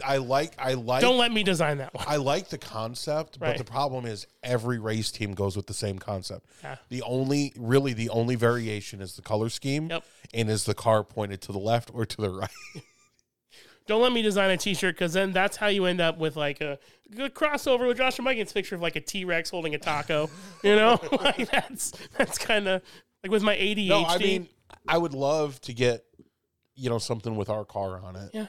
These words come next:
Speaker 1: But I also want something like, like plain with just, you know, I'd love a logo, but we don't have one.
Speaker 2: I'd love, I'd love a logo, and then I'd love one that's just, like, the emblem.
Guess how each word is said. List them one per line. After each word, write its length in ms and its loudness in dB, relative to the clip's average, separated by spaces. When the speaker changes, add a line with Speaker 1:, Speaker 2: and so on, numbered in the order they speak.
Speaker 1:
But 100 -2
I 40 6
also 260 2
want 220 2
something 300 -4
like, 220 0
like 260 0
plain 500 -4
with 180 -16
just, 480 -2
you 120 0
know, 60 2
I'd 220 2
love 260 4
a 40 -2
logo, 640 -4
but 280 -4
we 160 -8
don't 180 -4
have 160 -8
one. 180 -14
Speaker 2:
I'd 120 -2
love, 220 0
I'd 160 0
love 140 -2
a 60 -2
logo, 440 -2
and 80 -4
then 80 -6
I'd 60 -8
love 140 -8
one 200 -6
that's 140 -12
just, 160 -18
like, 140 -8
the 160 -8
emblem. 400 -6